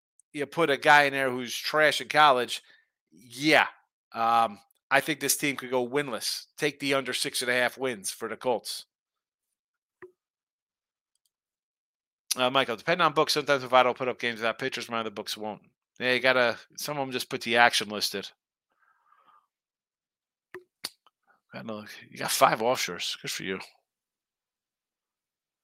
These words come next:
I mean, I know you're in Sa-, I was gonna say, man, how close are you to, like, the Vegas border? You go and just kind of drive across and get into the,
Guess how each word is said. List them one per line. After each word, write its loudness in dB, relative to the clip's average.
I -6
mean, 0
I 2
know 4
you're 6
in 2
Sa-, 2
I 6
was 2
gonna 4
say, 6
man, 2
how 2
close -4
are -2
you 0
to, -2
like, 0
the -4
Vegas -2
border? -2
You -6
go -4
and -12
just -8
kind -6
of -14
drive 6
across 2
and -14
get -2
into -8
the, -6